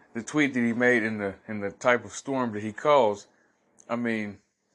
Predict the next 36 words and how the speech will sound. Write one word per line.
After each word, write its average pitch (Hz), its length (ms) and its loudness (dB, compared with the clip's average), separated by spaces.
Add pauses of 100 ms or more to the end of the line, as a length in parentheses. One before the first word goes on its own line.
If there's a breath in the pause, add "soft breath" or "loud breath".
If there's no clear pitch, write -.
Shannon 117 340 -4
Sharpe 127 320 2
just 107 200 -8
tweeted 113 320 -4
one 110 280 -4
little 110 120 -4
thing 117 300 -2
and 104 100 -10
kept 113 220 -2
it - 20 -6
moving. 110 460 -4
Like 104 180 2
I 104 40 -8
said, 107 280 0
Skip 113 320 -4
Bayless 113 380 -2
on 110 100 -4
my 107 80 -2
previous 107 380 -6
episode 113 480 -2
should 104 160 -6
have 104 120 -10
just 104 300 -10 (1200 soft breath)
kept 131 200 4
it 123 60 0
at 123 100 -4
that 131 160 4
one 131 200 0
tweet 147 260 -2
and 143 80 -4
left 123 180 0
it 123 60 -10
at 127 100 -6
that. 143 300 8
But 117 160 -4
now, 165 340 6